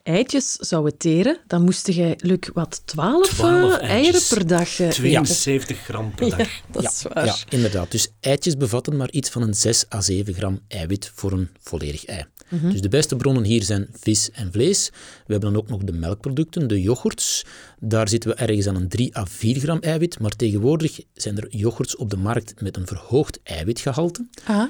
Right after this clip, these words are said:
Speaker 3: Ja, dan spreken we al van tien gram eiwit, eh, per honderd gram dat die bevatten. Waarbij ik wel moet zeggen dat we het oppassen, omdat het eiwit uit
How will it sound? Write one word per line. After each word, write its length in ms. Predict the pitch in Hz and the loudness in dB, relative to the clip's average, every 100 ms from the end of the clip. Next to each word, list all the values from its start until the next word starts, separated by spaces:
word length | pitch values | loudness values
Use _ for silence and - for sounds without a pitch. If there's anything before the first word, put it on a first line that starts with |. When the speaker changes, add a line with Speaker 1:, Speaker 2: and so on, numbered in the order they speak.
| - - | -4 -2
Speaker 3:
Ja, 200 | 123 - | -2 -2
dan 120 | - | -8
spreken 260 | 107 123 123 | -4 0 2
we 40 | 113 | 2
al 60 | |
van 160 | 95 95 | 0 -2
tien 240 | - 101 120 | 0 2 2
gram 200 | 143 151 | 0 0
eiwit, 420 | 151 151 175 - | -2 0 -2 -2
eh, 200 | 139 135 | -2 -2
per 120 | 135 127 | 0 0
honderd 280 | 143 139 | 0 -2
gram 280 | - 143 156 - | -2 -2 -2 -2
dat 220 | 127 127 | -2 0
die 100 | 135 | -2
bevatten. 380 | 127 123 143 160 - - - - | -2 -2 -2 -2 -6 -20 -20 -6
Waarbij 260 | 107 101 | -2 0
ik 80 | 104 | 0
wel 220 | 101 127 | 2 4
moet 160 | 185 - | 4 2
zeggen 420 | - 92 147 190 190 | 0 0 0 -2 -4
dat 260 | 110 104 - - _ | -2 -2 -4 -18 _
we 120 | 123 | -12
het 100 | 110 | -6
oppassen, 480 | 123 - 139 175 175 | -6 -2 -2 0 -4
omdat 320 | - 110 104 - - | -2 -2 -2 -6 -16
het 200 | - - - | -10 -8 -2
eiwit 540 | 143 170 131 107 - - | 2 4 2 -2 -6 -6
uit 240 | 104 | -6